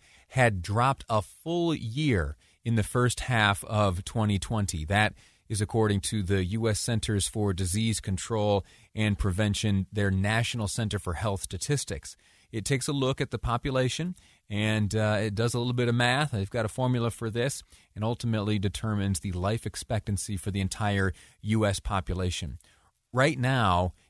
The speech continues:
it stands at seventy-seven point eight years. The average American,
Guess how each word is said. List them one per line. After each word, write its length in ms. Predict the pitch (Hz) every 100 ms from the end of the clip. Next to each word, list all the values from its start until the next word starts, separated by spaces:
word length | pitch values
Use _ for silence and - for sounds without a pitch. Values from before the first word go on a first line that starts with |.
| -
it 160 | 117
stands 380 | - 123 110 101
at 140 | 95
seventy-seven 840 | - - 156 202 214 - 147 139 143
point 380 | - 131 123 -
eight 260 | 113 110 -
years. 420 | 104 92 71 71
The 120 | - 92
average 360 | 110 139 156
American, 580 | 135 113 95 90 101 101